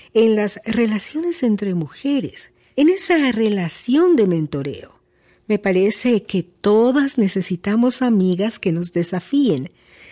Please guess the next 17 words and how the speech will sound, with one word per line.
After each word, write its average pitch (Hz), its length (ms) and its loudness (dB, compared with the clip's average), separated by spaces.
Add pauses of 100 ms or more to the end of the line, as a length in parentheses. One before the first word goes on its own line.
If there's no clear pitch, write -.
(140)
que 311 100 2
nos 320 180 2
hagan 370 280 2
preguntas 180 720 0
difíciles, 208 840 -2 (280)
que 262 100 2
nos 214 180 2
consuelen 196 880 -2
cuando 190 360 -2
lo 185 120 -2
necesitamos, 214 1000 -2 (440)
que 226 120 -2
nos 190 240 -2
traigan 277 480 0
a 143 100 -6
puerto 240 600 -2
seguro 214 720 0